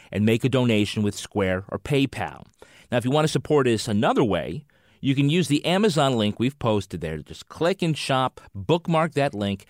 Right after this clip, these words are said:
and a tiny portion of your purchase at amazon dot com goes to support this show. Now, we've gotten some questions about the stuff you buy. Yes, we can see the items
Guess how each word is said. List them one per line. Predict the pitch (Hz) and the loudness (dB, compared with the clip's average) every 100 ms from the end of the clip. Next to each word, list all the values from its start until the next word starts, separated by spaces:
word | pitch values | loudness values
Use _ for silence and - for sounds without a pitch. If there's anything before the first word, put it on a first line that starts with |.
| - - - | -20 -14 -6
and | 92 | -6
a | |
tiny | - - 131 147 | -6 -4 -2 -2
portion | - 123 117 - 92 | -2 -2 0 -4 -6
of | 82 | -2
your | 113 | -4
purchase | - 123 104 107 - | 0 -2 0 -4 -4
at | 92 | -4
amazon | 98 101 98 98 95 | -2 -2 0 -2 0
dot | 92 82 | -2 -4
com | - 87 85 85 85 | -6 -6 -6 -6 -2
goes | 98 98 - | 0 0 -2
to | 95 | -6
support | - 95 - 92 - | -6 -6 -4 -4 -4
this | 76 80 | -8 -8
show. | - - 80 65 - - - - - - | -6 -6 -6 -8 -18 -20 -20 -20 -10 -2
Now, | 101 | 0
we've | 107 | 2
gotten | 110 202 247 | 2 0 0
some | 277 | -2
questions | 233 185 170 160 147 | 2 2 2 -2 -2
about | 135 139 139 131 127 | 2 4 4 2 -2
the | |
stuff | 131 - 127 - | -2 0 0 0
you | 113 | -2
buy. | 117 107 90 62 - - - | 0 2 0 -4 -14 -20 -14
Yes, | 101 110 147 170 185 - - - | -6 2 4 4 2 -4 -12 -8
we | 117 123 | -2 -2
can | 127 107 | 0 -2
see | - - - 226 294 | -4 -6 -2 0 2
the | 254 135 | 2 2
items | 123 117 110 98 | 2 2 0 -2